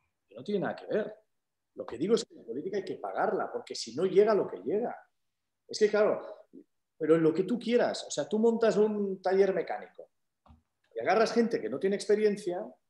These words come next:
o que simplemente ha estado no sé cuántos años viendo cómo otros arreglaban coches, pero no ha arreglado un coche en su vida, que es esto que pasa en los partidos, que llegas por, por mérito, por ser amigo, por insistencia, por no sé qué, pues que eso es un problema.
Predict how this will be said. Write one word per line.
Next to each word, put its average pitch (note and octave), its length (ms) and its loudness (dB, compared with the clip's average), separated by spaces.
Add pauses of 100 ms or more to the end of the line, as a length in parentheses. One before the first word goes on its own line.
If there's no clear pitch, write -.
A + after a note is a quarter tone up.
(440)
o A2+ 120 -12
que A#2 120 -8
simplemente F#3 560 0
ha C3 40 -2
estado F#3 240 -2
no A2 140 -6
sé - 140 -10
cuántos C#3+ 320 -6
años F3+ 260 -6
viendo D#3+ 320 2
cómo G#2+ 300 -4
otros D3 320 0
arreglaban D3+ 400 -2
coches, F#3+ 340 -2
pero F2+ 160 -18
no F#2 80 -10
ha A2 40 -4
arreglado C#3 260 0
un D#3 80 -4
coche E3+ 220 0
en D#3+ 60 -6
su F3 140 0
vida, G3 380 0 (480)
que - 80 -18
es - 60 -12
esto A#2+ 200 -8
que A#2+ 120 -10
pasa A#2+ 200 -2
en B2 60 0
los A#2+ 140 -2
partidos, F#3+ 800 -2 (960)
que F#2 180 -8
llegas C#3+ 460 0 (220)
por, A#2+ 320 -2
por A#2 180 -4
mérito, F3 360 0
por B2+ 160 -4
ser D3 160 -2
amigo, G3 320 0
por E3 140 2
insistencia, F3 600 -4
por F3 120 -2
no B2+ 120 -4
sé G2 140 -14
qué, E3 100 -4
pues - 140 -14
que - 80 -20
eso A#2 100 -6
es F3+ 60 0
un G#3+ 80 0
problema. E3+ 500 0